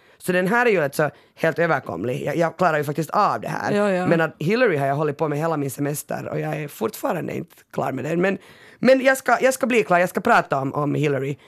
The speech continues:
Speaker 2: Mm.
Speaker 1: i, i, i kommande podd, så att jag
Speaker 2: Mm.
Speaker 1: måste nog bli färdig med den bara.
Speaker 2: Ja.
Speaker 1: Ehm, men helt kort bara så handlar den alltså om, det är inte, jag tycker inte mest om den där <laughs> för att den är så kort, utan den, den är också bra.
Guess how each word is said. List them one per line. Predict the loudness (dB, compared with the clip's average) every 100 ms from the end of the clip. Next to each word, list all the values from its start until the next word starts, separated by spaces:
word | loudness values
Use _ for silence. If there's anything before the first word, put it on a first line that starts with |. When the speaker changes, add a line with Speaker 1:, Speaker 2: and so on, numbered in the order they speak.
| 0
Speaker 2:
Mm. | 2 2
Speaker 1:
i, | 0
i, | -2 0 -2 -2 -2 -2
i | -4 -12 -16 -18 _ _ _
kommande | 2 4 4 2 0
podd, | 4 4 4 0 -4
så | 0
att | 4
jag | 4
Speaker 2:
Mm. | 4
Speaker 1:
måste | 2 0
nog | -2 -4
bli | -4 -4
färdig | 0 0 0
med | -2
den | -2
bara. | -2 -6 -4 -2 0
Speaker 2:
Ja. | 0 -2 _ -2
Speaker 1:
Ehm, | 0 2 0 -2 -4 -2
men | 0 0 0
helt | 0 -2 -10 _ -20 -4
kort | 0 0
bara | 0 -4 -2
så | 0
handlar | 0 0 -2
den | -4 -6
alltså | -6 -4
om, | -2 -2 0
det | 0
är |
inte, | 0 -2
jag | -4
tycker | -2 -2
inte | 0
mest | -2 -4
om | -6
den | -6
där | -8 -10
<laughs> |
för | -4 -2 -2
att | -2
den | -4
är | -2
så | -6
kort, | -6 -4 -4 -4
utan | -4 -2
den, | -2 0
den | 0
är | 0
också | -2 0
bra. | 0 -2